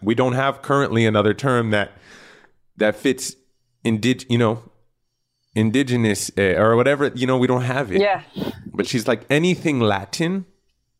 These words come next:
Speaker 1: is trying to push you towards whiteness." This is something I'd never heard, actually. Like, so she's the first person that I've heard say this. So I'm curious when it comes out to, you know, hear what people think.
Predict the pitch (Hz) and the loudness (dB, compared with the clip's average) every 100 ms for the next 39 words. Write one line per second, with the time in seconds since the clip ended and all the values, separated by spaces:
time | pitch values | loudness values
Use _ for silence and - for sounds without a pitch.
0 | _ - - - 127 127 123 120 110 107 | _ -8 -8 -2 0 2 0 -4 -2 -2
1 | - 95 - 87 78 76 - - - - | -4 -4 0 -2 -2 -10 -12 -18 -20 -20
2 | _ _ _ _ _ _ _ _ _ _ | _ _ _ _ _ _ _ _ _ _
3 | _ _ _ _ _ _ _ _ _ 143 | _ _ _ _ _ _ _ _ _ -2
4 | 175 165 165 131 101 95 85 82 110 76 | -2 -4 -2 0 0 0 2 2 2 0
5 | 73 - - - - _ 87 87 - 85 | -6 -14 -16 -16 -20 _ -8 -8 -2 0
6 | 80 - _ - - 117 110 - 92 - | 0 -4 _ -6 -4 -2 -2 0 -2 0
7 | 90 - 76 - _ - - 82 - 82 | -4 -2 -12 -16 _ -12 -6 -4 -4 -6
8 | - 92 78 - - - _ - - - | -4 -4 -4 -6 -16 -18 _ -20 -20 -20
9 | - - - - _ _ - 104 - 151 | -20 -20 -20 -20 _ _ -10 -8 0 2
10 | 131 107 104 90 - 95 85 92 87 - | 2 2 0 -2 -2 -2 0 0 -2 -6
11 | 76 - 87 80 90 92 80 - - - | -8 -4 -4 -2 0 -2 -2 -8 -14 -6
12 | 143 | -6